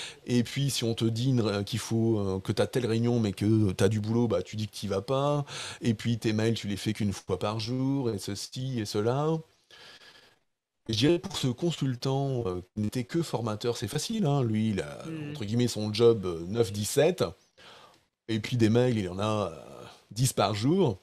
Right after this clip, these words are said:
Speaker 1: alors que les managers face à lui, euh, passent, euh, la moitié, les trois quarts de la journée en réunion, reçoivent cinquante à cent mails par jour. Enfin, je veux dire, tous les éléments de théorie qu'il a amenés, il y avait
Speaker 2: Ouais,
Speaker 1: rien.
Speaker 2: ouais, ouais.
Speaker 1: Il y avait rien qui marchait, en fait.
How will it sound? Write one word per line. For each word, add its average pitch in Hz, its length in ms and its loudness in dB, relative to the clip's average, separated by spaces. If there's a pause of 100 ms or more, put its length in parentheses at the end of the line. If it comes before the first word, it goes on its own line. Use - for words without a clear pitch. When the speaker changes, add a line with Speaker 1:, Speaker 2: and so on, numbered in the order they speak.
(420)
Speaker 1:
alors 117 240 4
que 113 80 -2
les 101 80 0
managers 107 360 0
face - 260 -4
à 95 60 2
lui, 131 440 -4
euh, 85 160 -4
passent, - 360 -2
euh, 85 200 -10
la 90 80 -6
moitié, 107 400 -2
les 95 100 -4
trois 101 180 0
quarts 110 200 0
de 92 40 -4
la 90 220 -2
journée 107 280 -4
en 98 100 -2
réunion, 120 640 0
reçoivent 110 420 0
cinquante 120 480 -2
à 92 80 -2
cent 92 180 -6
mails 92 220 -4
par 104 220 -4
jour. 156 240 -6
Enfin, - 540 -14
je - 0 -
veux 127 120 2
dire, 156 60 0
tous - 140 0
les 143 160 8
éléments 135 180 6
de 127 60 2
théorie 131 360 4
qu'il 110 180 -6
a 95 60 2
amenés, 120 180 -2
il 170 60 0
y 120 40 2
avait 101 120 0
Speaker 2:
Ouais, - 60 -4
Speaker 1:
rien. 143 220 -2
Speaker 2:
ouais, 131 100 -4 (100)
ouais. 156 140 -16
Speaker 1:
Il - 40 -12
y 107 40 -2
avait 117 100 0
rien 151 220 0
qui - 160 -4
marchait, 123 420 2
en 113 80 0
fait. - 320 -2